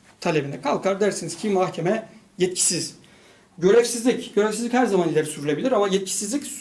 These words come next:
sorgudan önce ileri sürülmek zorunda. Sorgudan önce ileri sürmezseniz yetkisiz bir mahkemede yargılamaya devam edilir. Anladınız mı? Yani,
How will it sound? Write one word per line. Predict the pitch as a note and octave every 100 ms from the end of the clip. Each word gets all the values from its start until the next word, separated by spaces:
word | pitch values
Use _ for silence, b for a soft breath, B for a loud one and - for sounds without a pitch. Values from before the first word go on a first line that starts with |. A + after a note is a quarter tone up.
| - -
sorgudan | G3 F#3+ F#3 A#3 G#3
önce | D#3+ C#3+ C#3 - - - _ _
ileri | F3 G#3+ B3+
sürülmek | B3+ B3+ C4+ C4
zorunda. | C4+ C4+ C4+ C4+ B B B B B -
Sorgudan | - F#3+ A3 B3+
önce | A#3 G3+ G3
ileri | G3 G#3+
sürmezseniz | - G3+ C#4 - A3+ G#3+ F#3
yetkisiz | G3 - B3+ G3+
bir | F#3
mahkemede | G#3+ - F3 E3
yargılamaya | G3+ E3+ E3+ G3 G#3
devam | F#3 D#3+
edilir. | C3+ C3+ - - - - _ _ _ _ _ _ -
Anladınız | G3 A#3 B3 D3
mı? |
Yani, | F#3+ F3 E3+